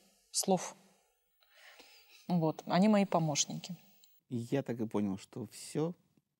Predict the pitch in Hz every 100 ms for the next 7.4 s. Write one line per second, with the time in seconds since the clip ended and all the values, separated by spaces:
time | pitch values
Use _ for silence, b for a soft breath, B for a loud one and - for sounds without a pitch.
0 | _ _ - - - 107 101 113 - -
1 | 101 95 - - - 92 90 - - 104
2 | - 127 147 123 - 117 117 117 101 101
3 | - 117 - - - _ b _ - 104
4 | 107 110 - 101 101 - 98 - 151 -
5 | 135 b b _ 117 101 - - 98 -
6 | 98 - 131 143 131 b b b b _
7 | 110 101 101